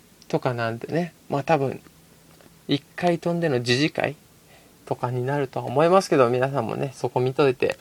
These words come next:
一緒に感想を言い合いましょう。言い合いましょう。まあ、こっち一方的になっちゃいますけども、そうそうみたいなことを感じてもらえれば嬉しいので、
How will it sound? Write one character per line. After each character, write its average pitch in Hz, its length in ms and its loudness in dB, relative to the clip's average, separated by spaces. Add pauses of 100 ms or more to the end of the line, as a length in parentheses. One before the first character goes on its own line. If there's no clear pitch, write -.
一 - 200 -8
緒 147 100 -2
に 143 200 -2 (1160)
感 139 220 -2
想 135 120 2
を - 40 6
言 131 120 4
い 180 100 10
合 196 60 10
い 196 40 6
ま 202 140 8
し 226 100 4
ょ 175 60 10
う。 - 40 0
言 147 120 2
い - 40 2
合 170 120 0
い - 20 4
ま 170 100 0
し 160 100 0
ょ 127 40 2
う。 - 20 0
ま 127 160 2
あ、 117 40 -2
こ - 140 2
っ - 20 0
ち - 160 -8
一 - 120 -8
方 143 120 6
的 151 160 2
に 156 80 -2
な 165 80 -2
っ - 20 -4
ち - 100 0
ゃ 120 40 2
い - 20 -2
ま 120 140 -2
す - 80 -20
け 131 80 0
ど 131 100 2
も、 156 240 0 (380)
そ 196 300 6
う 185 40 2
そ 190 260 4
う - 40 -4
み 160 120 2
た 165 80 4
い 151 40 4
な 147 120 2
こ 151 120 2
と 147 100 4
を 135 40 2
感 156 220 -4
じ 160 80 -10
て 151 80 2
も 156 100 2
ら 165 120 4
え 175 40 0
れ 180 80 4
ば 160 120 6
嬉 143 200 4
し 156 100 0
い 139 40 0
の 120 120 -2
で、 - 120 -2